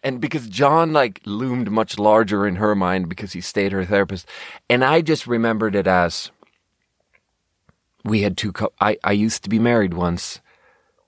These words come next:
Rem-, reminds me of that book title, We Were Married Once. <laughs> No, no, no. We Were Soldiers Once, comma, and Young.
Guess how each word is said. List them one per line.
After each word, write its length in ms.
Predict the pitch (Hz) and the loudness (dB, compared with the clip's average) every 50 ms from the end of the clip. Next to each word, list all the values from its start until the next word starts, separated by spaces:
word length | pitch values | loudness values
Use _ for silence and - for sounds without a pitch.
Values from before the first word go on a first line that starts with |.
| _ _ _ _ _ _ _ _ _ _ _ _ _ _ _ _ _ _ _ _ _ _ _ _ _ _ _ _ _ _ _ _ _ _ - | _ _ _ _ _ _ _ _ _ _ _ _ _ _ _ _ _ _ _ _ _ _ _ _ _ _ _ _ _ _ _ _ _ _ -8
Rem-, 420 | 90 92 95 95 95 92 92 - - | -4 -2 0 2 2 2 0 -2 -4
reminds 680 | - 92 95 95 95 98 98 101 98 98 98 95 90 - | -6 -6 -4 -2 0 0 2 2 4 2 2 0 0 0
me 80 | 101 90 | -2 0
of 80 | 87 | 2
that 200 | 87 85 - - - _ _ | 2 0 0 -2 -6 _ _
book 260 | - - - 95 - - | -6 -2 -2 -2 0 0
title, 420 | - 101 101 98 104 107 101 - - - - _ - | 0 0 2 2 0 -2 -4 -6 -10 -18 -20 _ -6
We 180 | 98 104 107 | -2 0 2
Were 180 | 107 101 101 95 | 2 2 2 2
Married 440 | 95 98 107 107 104 98 98 90 80 | 2 4 4 4 4 4 2 0 -2
Once. 220 | 82 85 85 82 - | -4 -4 -4 -4 -2
<laughs> 20 | |
No, 220 | - 127 127 123 - - | 2 2 2 4 4 2
no, 100 | 180 143 127 - - - - - - - - - - - 1077 1077 1077 - - - | 2 2 0 -2 -2 -2 -2 0 -2 -2 -2 -2 -2 -4 -4 -4 -6 -8 -8 -8
no. 520 | - 220 - _ - - - _ - - - _ - 220 214 208 190 156 143 - | -10 -18 -18 _ -18 -20 -18 _ -16 -16 -16 _ -16 -14 -12 -12 -12 -12 -10 -6
We 160 | 180 208 214 | -6 -4 2
Were 160 | 196 196 175 | 2 2 2
Soldiers 640 | - - - 185 202 202 175 143 127 117 104 - | 4 4 4 6 6 6 6 4 4 4 4 4
Once, 380 | - 104 101 90 85 - - - - - - | 2 2 2 2 0 -2 -6 -8 -8 -6 0
comma, 400 | - 95 92 95 98 92 107 - - | 2 4 4 4 4 2 0 -2 -2
and 200 | 98 98 101 92 | 0 2 2 4
Young. 380 | 90 101 98 87 85 80 73 | 4 4 4 4 2 0 -4